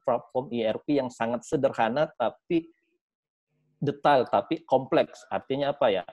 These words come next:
Sederhana tapi bisa eh, mewakili, ya, menggambarkan proses bisnis nyata, walaupun memang di,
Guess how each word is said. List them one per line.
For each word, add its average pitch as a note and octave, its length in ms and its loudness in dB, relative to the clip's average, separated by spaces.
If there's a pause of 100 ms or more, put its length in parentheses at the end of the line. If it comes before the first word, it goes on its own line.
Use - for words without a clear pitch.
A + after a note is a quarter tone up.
(100)
Sederhana A#2+ 520 0
tapi - 500 -2 (180)
bisa A2+ 680 0 (580)
eh, A2+ 1120 2
mewakili, A2+ 1000 0
ya, G2+ 320 -2 (420)
menggambarkan A2+ 1120 0
proses B2+ 400 0
bisnis C#3 480 -6 (160)
nyata, B2+ 640 0
walaupun G#2 400 -2
memang A2+ 320 -2
di, A2+ 160 -2